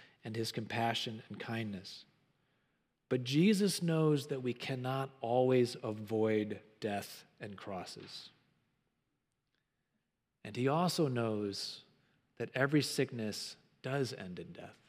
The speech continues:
There is no way to get out of this life alive. Death is the common destiny of every single individual. And he knows that in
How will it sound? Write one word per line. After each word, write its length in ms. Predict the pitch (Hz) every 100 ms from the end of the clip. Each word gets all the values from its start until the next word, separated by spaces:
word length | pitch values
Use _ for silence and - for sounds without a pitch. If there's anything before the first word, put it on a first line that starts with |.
| _ _ _ _ _ _ _ _ _ _ _ _ _ _ _ -
There 120 | 131
is 320 | 170 220 185
no 160 | 196 175
way 440 | 151 165 135 113
to 140 | - 120
get 220 | 131 -
out 220 | 120 151
of 180 | 143 123
this 260 | 135 - 123
life 440 | 117 101 - - - _
alive. 360 | 113 127 139 - - - - _ _ _ _ _ _ _ _ _ _ _ _ _ _ _ 151
Death 280 | 165 170 - -
is 380 | 180 214 165 151
the 100 | 143
common 400 | 123 110 101 98
destiny 640 | 98 - 104 90 80 - _ -
of 160 | 127 -
every 300 | 151 160 175
single 440 | - 160 147 123 117
individual. 640 | 123 117 113 127 120 104 - - _ _ _ _ _ _ _ _ _ 131
And 100 | 127
he 160 | 190
knows 840 | 190 190 220 240 240 220 - - - _ _ _ _ _ _ _ -
that 140 | 135
in 120 | 143